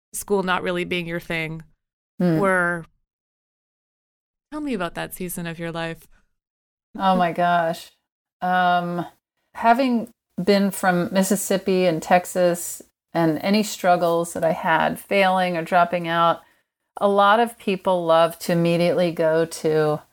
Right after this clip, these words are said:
Speaker 2: "Oh, well, it was the South," or "It was Texas," or, you know, and I always say, "Oh my gosh,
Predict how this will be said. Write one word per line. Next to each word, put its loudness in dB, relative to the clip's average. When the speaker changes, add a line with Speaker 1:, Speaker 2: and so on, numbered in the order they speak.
Speaker 2:
"Oh, 2
well, 2
it -2
was -2
the 2
South," 0
or 0
"It 0
was -4
Texas," 0
or, 0
you 2
know, 0
and -2
I 2
always 0
say, 0
"Oh 0
my 2
gosh, 0